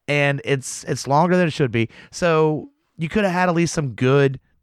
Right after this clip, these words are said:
dialogue about statements on more of the, how horror movies have evolved. No, no, we'll just go into, you know,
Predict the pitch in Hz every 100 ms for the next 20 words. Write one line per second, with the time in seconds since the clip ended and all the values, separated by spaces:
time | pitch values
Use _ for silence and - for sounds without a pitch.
0 | - 143 143 143 135 131 127 120 120 120
1 | 120 90 - 127 131 135 135 127 120 120
2 | 123 131 135 123 127 123 - - 131 131
3 | 127 135 127 127 117 117 113 147 143 -
4 | _ _ 170 165 160 151 _ _ _ -
5 | 143 147 143 143 - - _ _ _ _
6 | 131 131 135 127 123 135 127 123 117 117
7 | _ _ _ - 117 113 107 107